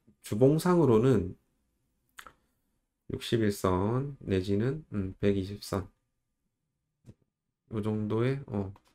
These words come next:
위치는 좀 봐줘야 된다. 월봉상으로는 이십일 선. 그래서 뭐 이백사십일 선, 어, 반등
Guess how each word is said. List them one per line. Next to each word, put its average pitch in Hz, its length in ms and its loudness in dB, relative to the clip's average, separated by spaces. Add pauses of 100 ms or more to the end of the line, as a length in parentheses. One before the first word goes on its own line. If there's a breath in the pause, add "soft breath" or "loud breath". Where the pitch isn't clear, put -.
(640)
위치는 104 360 -4
좀 98 160 -8
봐줘야 104 380 0
된다. - 360 -12 (2000)
월봉상으로는 110 1000 -2
이십일 101 420 -4
선. 104 280 -14 (3000)
그래서 123 640 0
뭐 107 320 2
이백사십일 131 680 2
선, 147 380 0
어, 113 320 2
반등 131 500 2